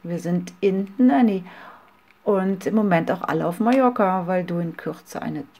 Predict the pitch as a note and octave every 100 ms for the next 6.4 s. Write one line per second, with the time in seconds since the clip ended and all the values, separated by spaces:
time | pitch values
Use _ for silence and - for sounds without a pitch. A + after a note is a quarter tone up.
0 | - G#3+ G3+ G#3+ - - - E3 D#3+ D#3+
1 | E3+ D4+ - - - - - B3+ B3 A#3+
2 | A#3 B3 A3+ E3 - - D#3 - - -
3 | - _ _ _ _ _ - - - C#4
4 | C4 D4 A#3+ F#3 F3+ F3 - F3 G#3 F3+
5 | G3 G3 F#3 F3 F3 F3+ F3 D3 D#3 D#3+
6 | D3 D#3 D#3